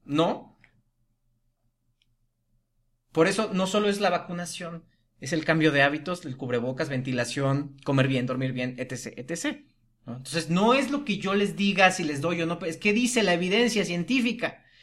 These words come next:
Estamos mal acostumbrados a creerle a lo tonto, a las eminencias. "Ay, lo dijo tal doctor, entonces es que es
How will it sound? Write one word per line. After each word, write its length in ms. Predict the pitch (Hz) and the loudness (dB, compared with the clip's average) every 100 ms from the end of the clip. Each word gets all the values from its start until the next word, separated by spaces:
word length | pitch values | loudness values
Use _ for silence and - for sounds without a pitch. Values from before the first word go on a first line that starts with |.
| - - | -20 -10
Estamos 260 | - 220 226 | 0 4 6
mal 160 | 214 | 6
acostumbrados 920 | 190 185 - 180 180 196 226 190 151 | 4 0 -4 -2 2 6 6 4 2
a 100 | 156 | -2
creerle 300 | 135 160 175 | 0 2 4
a 40 | 185 | 4
lo 200 | 165 160 | 2 2
tonto, 420 | 214 220 175 143 | 4 4 4 4
a 60 | 143 | 4
las 180 | 143 | 4
eminencias. 840 | 160 165 180 196 196 147 - - _ _ _ _ _ _ _ | 2 0 2 0 0 -2 -4 -10 _ _ _ _ _ _ _
"Ay, 340 | 175 262 262 | 6 8 8
lo 120 | 220 | 6
dijo 320 | 190 240 208 196 | 4 0 0 2
tal 220 | 214 220 | 4 4
doctor, 240 | 202 214 | 2 0
entonces 360 | 208 208 208 190 | -2 -2 -2 -2
es 140 | 196 | -2
que 500 | - 185 185 175 175 | -2 -2 0 0 0
es 280 | 185 - - | 0 -2 -14